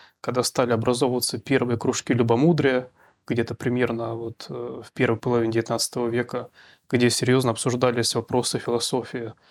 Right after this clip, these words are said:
Что есть вера? Это вера народная или, м, а,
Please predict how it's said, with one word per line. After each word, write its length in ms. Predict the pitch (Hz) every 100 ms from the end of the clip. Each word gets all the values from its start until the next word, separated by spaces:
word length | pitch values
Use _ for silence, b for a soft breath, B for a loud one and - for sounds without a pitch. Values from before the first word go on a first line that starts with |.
| b b
Что 260 | - - 147
есть 280 | 135 127 147
вера? 440 | 135 120 113 117
Это 380 | 131 120 127 117 B B B
вера 300 | - 127 127
народная 720 | 117 131 208 175 123 113 117 _ _
или, 600 | 127 135 131 131 123 123 _ _ _ _ _ -
м, 600 | 127 127 123 127 127 - _ 220 _ _
а, 560 | - 143 131 131 139